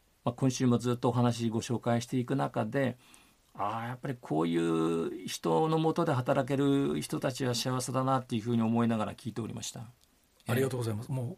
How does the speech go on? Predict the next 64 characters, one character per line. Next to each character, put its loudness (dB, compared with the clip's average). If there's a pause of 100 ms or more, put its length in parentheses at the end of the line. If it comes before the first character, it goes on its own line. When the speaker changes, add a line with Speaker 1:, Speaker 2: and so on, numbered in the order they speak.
Speaker 1:
本 -2
当 -2
に -2 (160)
そ -2
う 4
思 4
い 2
ま 2
す。 0
Speaker 2:
恐 4
縮、 -2
恐 -
縮 -2
で -4
す。 -6
Speaker 1:
い 2
え 4
い 0
え。 -10
Speaker 2:
え -18
え。 -20 (320)
Speaker 1:
え -2
え、 -6
そ -4
ん 2
な 2
一 -2
週 -2
間 -4
で -6
し -12
た。 -6
本 -2
当 -4
に -2
あ 2
り 2
が 2
と -4
う 0
ご 0
ざ 0
い 2
ま 2
し 2
た。 8
Speaker 2:
こ 8
ち 8
ら 6
あ 8
り 8
が 8
と 2
う 2
ご -2
ざ 6
い 6
ま 6
す。 -4 (140)
Speaker 1:
あ -4
の、 -2
本 -2
当 2
に 2